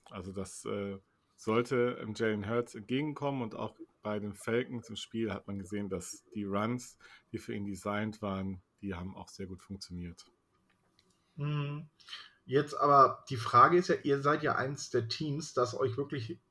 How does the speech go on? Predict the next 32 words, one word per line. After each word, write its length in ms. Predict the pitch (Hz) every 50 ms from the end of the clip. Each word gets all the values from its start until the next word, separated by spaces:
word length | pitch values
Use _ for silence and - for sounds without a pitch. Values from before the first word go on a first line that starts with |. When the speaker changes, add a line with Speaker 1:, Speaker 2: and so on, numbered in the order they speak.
| _ _ _ _ _ _ _ _ -
Speaker 2:
den, 340 | 139 127 127 127 131 - -
dass 180 | - 131 117 -
ihr 60 | 131
euch 100 | 123 117
den 160 | - 127 123
Luxus 480 | 123 127 165 185 - - 165 139 - -
leistet, 640 | 117 107 107 117 120 - - - 143 160 180 - - -
äh, 240 | - 127 127 127 117 113 120 117 110
drei 340 | 117 113 104 113 135 151
Starter 840 | 185 - - - 120 120 123 131 - - 123 113 123 147 - - - - _ -
und 200 | 131 123 117 123
davon 260 | 123 120 - 131 117
zwei 220 | - - 139 139
als 180 | 123 117 113 113
Backups 500 | - 135 131 - - - - - - -
zu 200 | - 117 117 110
holen, 420 | 113 113 117 120 135 170 185 185 - - - - - - - - _ _ -
weil 180 | - 120 131 127
sowohl 320 | 131 120 135 139 147 147
Flacco 640 | 139 - - 131 139 151 - - 185 185 185 180 -
als 340 | - - 123 139 139 139 -
auch, 540 | - - 120 131 131 131 127 127 - -
äh, 300 | - 107 120 120 120 113 - - - -
Gardner 300 | - 127 135 - 147 131
Minshew 320 | 131 139 156 165 - 156
könnten 260 | 151 - 147 - - -
bei 120 | 120 -
einigen 280 | - 123 139 147 143 120
Teams 280 | - - 139 139 - -
auch 180 | - 107 110
Starter 480 | - - - 113 123 165 - 127 110 104
sein. 480 | 104 104 104 104 127 143 170 185 185